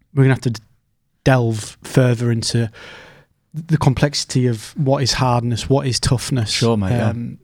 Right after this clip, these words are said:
Speaker 1: because, you know, you know, I think it's prehistoric now, this whole ideology of what's hard, what's tough, and, uh, I,
Speaker 2: Mm.
Speaker 1: I really would like to debate that and, and explore that.
Speaker 2: Absolutely, mate, yeah, yeah.
Speaker 1: Uh, but,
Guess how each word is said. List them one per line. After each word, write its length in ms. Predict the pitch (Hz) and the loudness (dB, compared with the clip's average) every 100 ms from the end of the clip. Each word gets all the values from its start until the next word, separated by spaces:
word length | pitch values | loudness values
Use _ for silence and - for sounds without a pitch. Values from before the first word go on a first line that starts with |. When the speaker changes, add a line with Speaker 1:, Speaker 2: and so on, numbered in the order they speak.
| - | -6
Speaker 1:
because, 360 | 143 147 127 | 0 2 2
you 80 | 147 | 2
know, 140 | 127 110 - - - - - - _ _ - | 0 -2 -10 -18 -18 -18 -20 -20 _ _ 2
you 60 | 147 | 4
know, 100 | 143 | 4
I 80 | |
think 180 | 165 160 | 4 0
it's 80 | 135 | 0
prehistoric 640 | - 131 113 127 127 123 | 2 2 2 0 0 0
now, 200 | 123 117 | -2 -2
this 180 | 113 123 | -2 -2
whole 320 | - 120 117 | 0 0 0
ideology 560 | 120 120 120 117 117 131 | 0 0 0 -2 -4 -4
of 260 | 127 - 139 | -6 -6 -4
what's 220 | 131 - | -4 -2
hard, 340 | 127 113 113 | -2 -2 -2
what's 220 | 113 - | -4 -6
tough, 380 | - 123 120 - | -6 -4 -6 -6
and, 240 | 120 117 120 | -4 -4 -4
uh, 240 | 120 120 | -6 -6
I, 160 | 131 127 | -2 0
Speaker 2:
Mm. 180 | 101 98 | 0 2
Speaker 1:
I 140 | 139 | 0
really 340 | 123 123 120 | 2 2 2
would 160 | 113 120 | 0 0
like 180 | 120 120 | 0 -2
to 100 | - | -2
debate 340 | 127 117 117 123 | -2 -2 -4 -4
that 180 | 120 127 | -4 -4
and, 80 | |
and 180 | 117 127 | -2 -2
explore 480 | 123 - - 127 123 | -2 -4 -4 0 0
that. 180 | 120 120 - - | 0 -4 -6 -8
Speaker 2:
Absolutely, 500 | 107 - 98 110 104 | -4 -2 -2 -2 -4
mate, 220 | 95 92 | -4 -4
yeah, 200 | 104 101 - | -4 -4 -6
yeah. 180 | 107 104 101 - - | -4 -4 -6 -8 2
Speaker 1:
Uh, 420 | 131 123 123 123 - - | 4 6 4 2 -4 0
but, 260 | 151 143 | 4 4